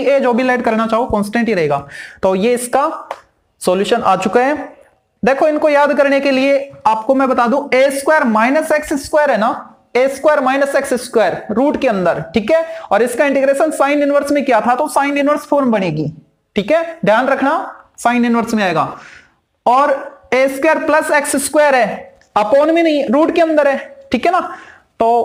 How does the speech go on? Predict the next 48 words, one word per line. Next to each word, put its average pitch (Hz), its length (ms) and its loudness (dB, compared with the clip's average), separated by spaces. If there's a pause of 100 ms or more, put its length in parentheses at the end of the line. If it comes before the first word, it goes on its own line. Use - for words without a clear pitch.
(160)
उसका 302 280 0
integration 294 560 2
आपको 247 400 2
ये 269 120 2
याद 214 260 4
रखना 247 240 0
है। 302 120 0 (440)
और 202 140 2
minus 294 420 2
वाले 277 280 4
में 320 560 0
ध्यान 240 220 2
रखना, 311 380 0
ए 294 160 4
स्क्वायर 320 320 2
अगर 302 180 2
negative 277 360 2
है 233 60 2
ना 285 120 2 (160)
तो 254 100 2
वल-, 302 360 2
वो 302 140 4
वाली 311 200 2
term 285 200 2
negative 254 400 2
आएगी, 156 340 0 (840)
ए 285 200 4
square 302 340 2
negative 285 400 2
है 320 460 0
वो 262 140 4
वाली 294 240 2
term 285 200 2
negative 240 420 2
आएगी, 285 220 2
बाकी 233 320 2
positive 262 500 2
है, 180 260 -4 (160)
चाहे 269 220 4
x 277 160 -2
square 277 320 0
negative 240 360 2
हो 302 100 2
चाहे 277 200 2
positive 233 440 0
हो, 170 260 -2
दोनों 240 260 0
यहाँ 233 140 2